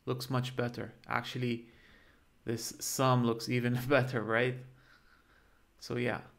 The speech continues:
And I think right now I could include the command limits, 'cause limits looks better. There you go. Because if I didn't have my limits,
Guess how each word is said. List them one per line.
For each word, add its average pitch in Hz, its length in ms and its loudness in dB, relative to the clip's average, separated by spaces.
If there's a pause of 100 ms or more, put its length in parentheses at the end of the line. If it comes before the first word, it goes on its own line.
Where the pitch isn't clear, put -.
(440)
And 127 120 0
I 127 120 2
think 208 560 2 (100)
right 143 240 2
now 131 280 0
I 123 120 2
could 127 180 -2
include 131 640 -2 (580)
the 120 120 -4
command 127 640 2
limits, 120 760 -2 (440)
'cause 117 220 -8
limits 127 480 -2
looks 117 180 -6
better. 135 520 -4 (1000)
There 120 140 -2
you 120 140 2
go. 107 200 0 (380)
Because 123 220 -2
if 120 120 -2
I 120 80 4
didn't 151 360 2
have 135 280 2
my 120 200 0
limits, 117 720 -2